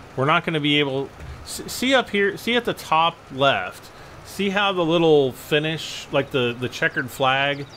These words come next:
keeps increasing or decreasing? I think that it, because we basically have no nitrogen in the soil right now,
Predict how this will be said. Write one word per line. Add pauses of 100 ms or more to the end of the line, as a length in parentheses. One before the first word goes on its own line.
(340)
keeps
increasing
or
decreasing? (520)
I
think (480)
that (420)
it,
because
we
basically
have
no
nitrogen
in
the
soil
right
now,